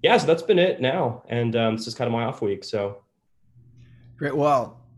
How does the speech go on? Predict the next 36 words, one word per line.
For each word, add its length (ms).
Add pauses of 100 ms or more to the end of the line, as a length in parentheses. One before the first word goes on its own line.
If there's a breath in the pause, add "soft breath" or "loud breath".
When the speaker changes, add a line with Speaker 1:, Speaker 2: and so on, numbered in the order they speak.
(100)
Speaker 2:
thank 360
you 240
for, 480
uh, 200
joining 500
me. 180
And, 280
and 140
I 100
think 220
your 140
insight's 400
gonna 220
be 140
very, 300
very 220
helpful. 300
First 240
of 80
all, 80
did 200
you, 220 (460 soft breath)
did 160
you 100
form 460
your 200
own 220
company? 680
Do 100
you 120
have, 280
like, 260
your 160
own 220
locum 420
tenens 680